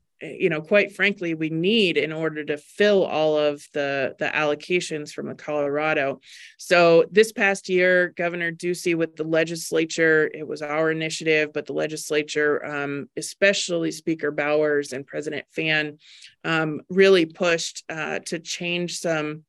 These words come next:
things with, uh, water law here in, in Arizona. And, uh, they created this water authority, or sort of amended a water authority that was already there,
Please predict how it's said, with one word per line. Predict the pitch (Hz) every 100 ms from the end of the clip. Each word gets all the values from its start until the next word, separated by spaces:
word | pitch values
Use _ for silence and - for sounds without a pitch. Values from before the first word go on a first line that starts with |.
| _ _ _ _ _ _ _ _ _ -
things | - 202 196 196
with, | 175 170 175
uh, | 165 165
water | 180 165 170 180
law | 170 165 165
here | - 165 165
in, | - 160 156 - -
in | 170 156 156 -
Arizona. | 165 165 165 175 175 160 151 - - - - -
And, | 180 175 165 165
uh, | 165 165 127
they | 175 175
created | - 208 202 208 202 180
this | 170 170 -
water | 160 165 175 175
authority, | 160 - 165 165 165 160 156 151 -
or | - 147 147 151 147
sort | - 175
of | 160
amended | 156 160 165 170 165 156
a | 151
water | 151 151 151
authority | 151 151 156 151 151 147
that | 147
was | - 151
already | 147 151 151 147
there, | 151 151 151 147